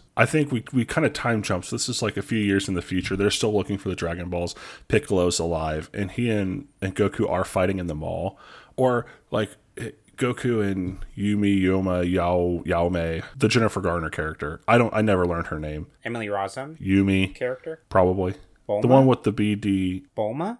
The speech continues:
Speaker 1: Bulma. I was watching it without subtitles, and for some reason, every time they said her name, it was either very quiet or there was a noise outside, and I never actually heard how to pronounce her name.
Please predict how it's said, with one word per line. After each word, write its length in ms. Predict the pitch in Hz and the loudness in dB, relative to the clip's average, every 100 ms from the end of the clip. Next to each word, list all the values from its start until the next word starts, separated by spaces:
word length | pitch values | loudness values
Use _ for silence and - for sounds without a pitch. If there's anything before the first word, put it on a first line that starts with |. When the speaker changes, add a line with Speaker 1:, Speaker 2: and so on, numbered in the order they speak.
| 131 | -2
Speaker 1:
Bulma. 480 | 95 110 120 135 135 | 2 2 0 -4 -4
I 80 | 127 | 2
was 140 | 160 170 | 2 4
watching 300 | 190 - 180 | 0 0 -4
it 60 | |
without 220 | 135 127 - | -2 -2 -2
subtitles, 680 | 110 104 - 107 104 107 - | -2 -2 -2 0 0 -2 -4
and 180 | 110 104 | -4 -2
for 100 | 110 | -4
some 240 | - 127 | -2 -2
reason, 220 | 123 - 98 | -2 -4 -2
every 180 | 104 | -2
time 180 | 107 110 | -2 -2
they 80 | 104 | -2
said 240 | - 101 | 0 0
her 120 | - 104 | 0 -4
name, 260 | 92 95 | -4 -4
it 100 | 95 | -2
was 200 | 98 92 | -2 0
either 160 | 110 98 | -2 -2
very 300 | 101 101 98 | -2 -2 -2
quiet 340 | - 90 98 | -2 0 0
or 80 | - | 0
there 140 | 104 | 0
was 120 | 104 98 | 2 0
a 60 | |
noise 300 | 90 87 85 | 0 0 0
outside, 340 | 95 - 104 98 | -2 0 0 0
and 140 | 95 | -2
I 80 | 95 | -2
never 340 | 95 92 95 | 2 2 2
actually 280 | 90 - 98 | -2 -2 -6
heard 320 | - 90 87 | -4 -6 -4
how 100 | 80 | -4
to 80 | 85 | -6
pronounce 380 | - 85 78 80 | -8 -10 -8 -8
her 120 | 80 | -10
name. 300 | 78 76 80 | -10 -12 -14